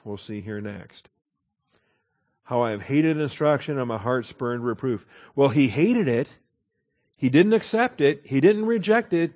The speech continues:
I mean, he didn't, uh, embrace it. But has he come to understand it now finally, the hard way, the wrong way, the, the difficult way? He has clearly received the musar, but he's received it through the discipline. He received it through the,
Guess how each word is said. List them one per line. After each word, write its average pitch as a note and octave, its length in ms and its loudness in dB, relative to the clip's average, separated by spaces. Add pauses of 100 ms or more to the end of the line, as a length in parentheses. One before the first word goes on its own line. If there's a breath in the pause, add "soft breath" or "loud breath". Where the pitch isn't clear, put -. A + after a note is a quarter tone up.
(120)
I C#3+ 60 -2
mean, C#3 140 0
he D#3 100 0
didn't, F#3 340 0
uh, D#3+ 380 4 (240)
embrace D#3 460 2
it. D3 180 -2 (880)
But A2+ 140 -4
has B2+ 180 0
he C3+ 80 0
come C#3+ 280 -6
to C#3+ 120 0
understand C#3+ 480 -2
it D#3 100 -2
now C3+ 180 -4
finally, C#3 440 -6
the B2+ 120 -6
hard C#3 200 -2
way, E3+ 240 -10 (640)
the A2+ 80 -6
wrong A#2+ 260 -4
way, C#3+ 260 -6
the, A2+ 240 -8
the A2 140 -8
difficult C3+ 400 -8
way? C3+ 300 -14 (1200)
He F3+ 180 0
has F#3 180 2
clearly F3 400 4
received C#3 600 0
the A#2+ 100 -2
musar, B2 500 -4 (880)
but C3 100 -2
he's B2 220 0
received C#3 460 0
it B2+ 160 0
through C3 140 0
the A#2 100 0
discipline. G#2+ 460 -6
He A2+ 140 -6
received C#3 460 -2
it A#2+ 160 -2
through C3+ 160 -4
the, A#2 240 -2